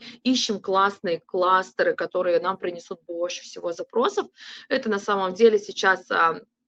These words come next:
достаточно сложно сделать, потому что, а, это не так просто, как в поиске поставить, э, ставку на просто фразу, которая тебе нужна, и она тебя покрутит. Здесь прямо вот такая очень тщательная работа.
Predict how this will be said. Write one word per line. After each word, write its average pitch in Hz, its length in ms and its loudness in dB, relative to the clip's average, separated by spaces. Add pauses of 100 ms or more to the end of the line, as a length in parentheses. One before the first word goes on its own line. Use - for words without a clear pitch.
достаточно 202 400 -2
сложно 208 440 2
сделать, 180 440 0
потому 190 200 -6
что, 175 280 -6 (180)
а, 175 320 6
это 208 240 -2
не 202 100 0
так 196 240 2
просто, 185 280 0
как 160 180 -6
в - 80 -20
поиске 381 400 2
поставить, 190 680 -2
э, 165 180 -2
ставку 165 500 -4
на 156 380 0
просто 202 260 0
фразу, 339 400 4
которая 254 320 0
тебе 208 180 -6
нужна, 190 320 -4
и 170 60 0
она 202 140 -2
тебя 202 160 -8
покрутит. 208 520 0 (400)
Здесь 240 340 -4
прямо 190 240 0
вот 180 100 -10
такая 180 440 -2
очень 196 320 -8 (340)
тщательная 226 540 2
работа. 185 480 0